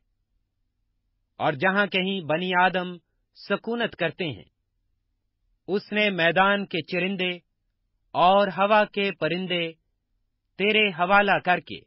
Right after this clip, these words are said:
تجھ کو ان سب کا حاکم بنایا ہے،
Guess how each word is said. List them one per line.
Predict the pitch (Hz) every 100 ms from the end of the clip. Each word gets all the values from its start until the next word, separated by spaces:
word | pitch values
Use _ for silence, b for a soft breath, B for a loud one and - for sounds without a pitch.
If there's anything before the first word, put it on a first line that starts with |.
| _ _ _ _ _ _ _ _
تجھ | 190 214 -
کو | 214 214 214 -
ان | 175 185 185
سب | - 196 185 -
کا | 180 175 151
حاکم | 160 180 - 175 139
بنایا | 143 160 170 123
ہے، | 90